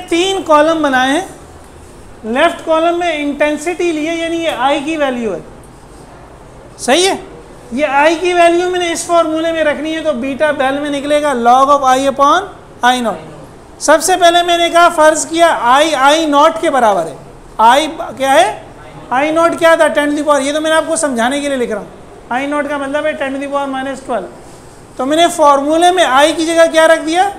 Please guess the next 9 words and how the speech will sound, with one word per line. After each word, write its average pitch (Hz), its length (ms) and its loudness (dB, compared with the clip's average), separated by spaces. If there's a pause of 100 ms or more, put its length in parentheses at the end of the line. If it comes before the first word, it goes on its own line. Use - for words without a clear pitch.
(600)
आई 277 200 0
नॉट। 302 220 0 (680)
आई 277 200 0
नॉट 320 160 0
से 311 120 0
आई 302 160 0
नॉट 339 240 4 (640)
कैंसिल, 311 500 0 (580)
तो 240 80 -4